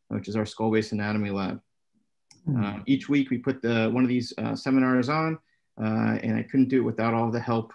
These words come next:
Speaker 1: uh, from Sylvester, Comprehensive Cancer Center, University of Miami, and our Department of Neurosurgery.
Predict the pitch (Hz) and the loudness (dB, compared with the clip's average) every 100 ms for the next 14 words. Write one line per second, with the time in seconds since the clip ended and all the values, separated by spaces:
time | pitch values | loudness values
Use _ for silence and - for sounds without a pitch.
0 | - 110 110 107 104 104 123 131 - 127 | -8 -4 -4 -6 -6 -4 -2 -2 -2 -4
1 | 120 113 110 110 107 - 127 117 113 - | -2 -4 -4 -6 -6 -6 -4 -2 -6 -2
2 | 117 113 113 113 110 110 - 98 98 107 | 0 2 2 2 2 0 -6 -6 -2 0
3 | 110 107 107 104 - - - - 104 98 | 2 2 0 -2 -4 -6 -6 -4 -2 -4
4 | 95 - 110 107 113 113 | -6 -2 -2 2 2 2